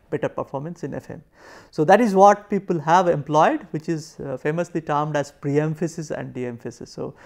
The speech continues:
you do a pre-processing of F M signal to give it a better noise cancellation.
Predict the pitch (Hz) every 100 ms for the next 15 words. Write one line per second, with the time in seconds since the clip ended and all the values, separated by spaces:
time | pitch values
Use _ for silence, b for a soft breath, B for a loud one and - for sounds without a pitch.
0 | B _ 135 131 233 226 160 - 208 214
1 | 208 180 170 180 - 170 147 151 151 151
2 | 143 - 139 156 170 b b _ 147 127
3 | 196 175 - 156 156 - _ - 135 123
4 | 147 151 143 131 127 120 123 117 117 113
5 | - -